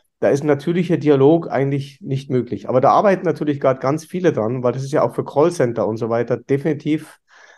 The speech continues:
ähm, eine Sache, die man, die man haben will. Also ich würd sagen, da ist im Moment eine, ein echter Dialog noch nicht möglich. Und, ähm,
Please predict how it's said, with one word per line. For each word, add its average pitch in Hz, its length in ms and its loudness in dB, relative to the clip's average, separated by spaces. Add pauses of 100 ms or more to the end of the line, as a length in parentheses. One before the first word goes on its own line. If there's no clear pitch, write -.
(300)
ähm, 131 800 0
eine 131 200 -2
Sache, 139 260 0
die 131 100 -4
man, 123 160 0
die 123 100 -4
man 120 160 -2
haben 143 240 0
will. 190 240 -2 (320)
Also 127 140 -6
ich 147 60 -4
würd 156 120 0
sagen, 143 240 2
da 139 120 4
ist 160 100 0
im 160 60 0
Moment 160 520 -2
eine, 131 280 -4
ein 120 180 -6
echter 165 240 -2
Dialog 151 420 2
noch 135 100 -4
nicht 139 200 -8
möglich. 202 480 -4 (640)
Und, 156 640 2
ähm, 143 720 2